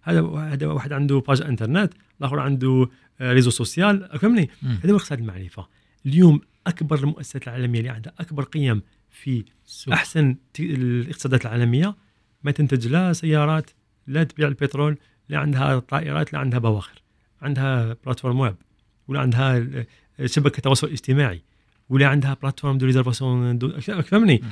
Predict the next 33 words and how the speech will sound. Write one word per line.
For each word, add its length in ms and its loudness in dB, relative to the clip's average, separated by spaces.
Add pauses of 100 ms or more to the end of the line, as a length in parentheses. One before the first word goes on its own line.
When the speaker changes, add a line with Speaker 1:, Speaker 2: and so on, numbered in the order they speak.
Speaker 2:
فهمت. 140 -8
Speaker 1:
هذا 80 6
هو 60 10
اقتصاد 240 0
المعرفه. 300 -2
معناها 260 2
اليوم 360 6 (520)
الحقنا 320 -2
الوقت 420 0 (340)
وين 300 4
لا 300 2
مادي 580 2 (160)
عنده 260 0
قيمه 400 0
اكثر 240 -4
من 120 0
المادي. 500 -8 (720)
المعرفه، 640 -2 (400)
الداتا، 640 2 (300)
اليوم 180 4
رانا 180 4
وقت، 260 -2
نعطيك 180 -6
مثال 500 2
سهل. 220 -4 (500)
اليوم 380 6 (520)
عند 100 2
داتا 160 6
سنتر 460 2 (440)
المعلومات 600 0
اللي 120 -2
كاين 260 0
لداخل 400 0